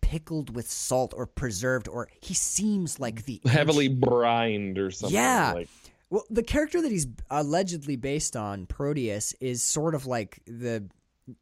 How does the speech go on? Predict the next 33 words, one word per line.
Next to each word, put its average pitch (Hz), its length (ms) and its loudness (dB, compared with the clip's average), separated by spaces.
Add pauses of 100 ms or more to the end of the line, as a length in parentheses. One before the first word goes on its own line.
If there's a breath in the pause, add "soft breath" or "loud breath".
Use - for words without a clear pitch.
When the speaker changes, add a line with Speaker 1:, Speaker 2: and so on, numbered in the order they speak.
Speaker 1:
you 151 120 -2
know, 160 120 0
the 147 160 0
earliest 127 480 0 (260)
thing 123 380 -4
that 117 160 -2
we 120 120 -2
found 110 400 -4
that's 110 320 -6
written 117 280 -4
in 110 100 -6
English, 110 380 -6
I 120 60 -4
think 117 120 -6
it's 110 100 -8
called 110 240 -8
the, 98 280 -4 (100)
the 95 340 -6 (200)
Rime 113 360 -4
of 117 120 -8
the 113 100 -4
Ancient 110 300 -8
Mariner. 117 500 -4 (500)
Speaker 2:
Mm-hmm. 110 260 0
Speaker 1:
He 139 240 -2
looks 110 440 0
like 104 380 -4 (120)
the 113 220 -12 (100)
Ancient 127 600 -6 (160)
Mariner. 90 680 -6 (480)
He's 170 340 -2
like, 131 260 -2
Speaker 2:
Wow. 87 260 -8